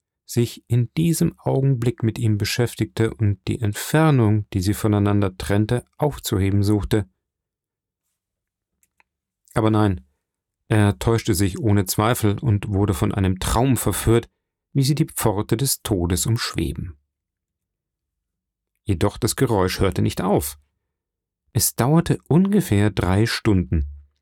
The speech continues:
Dann vernahm Edmond eine Art von Rollen,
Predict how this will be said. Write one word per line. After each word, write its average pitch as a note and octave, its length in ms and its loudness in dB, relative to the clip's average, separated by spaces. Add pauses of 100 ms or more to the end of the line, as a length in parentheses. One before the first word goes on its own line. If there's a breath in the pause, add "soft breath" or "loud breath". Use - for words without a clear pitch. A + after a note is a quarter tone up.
(840)
Dann F#2 240 0
vernahm B2+ 400 2
Edmond C3 500 2
eine C3 260 2
Art C3+ 160 0
von B2+ 220 2
Rollen, A2 480 2